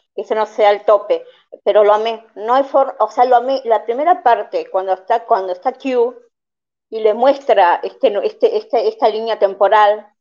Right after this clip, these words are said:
que es una, es un, es, es el universo Prime, pero con las decisiones equivocadas.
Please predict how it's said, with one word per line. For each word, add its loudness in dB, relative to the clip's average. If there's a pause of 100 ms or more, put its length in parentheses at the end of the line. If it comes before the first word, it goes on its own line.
(200)
que -4
es -10
una, 0
es -2
un, -12
es, -2 (240)
es 0
el 0
universo 0
Prime, 0 (440)
pero 4
con 2
las 2
decisiones -4
equivocadas. 0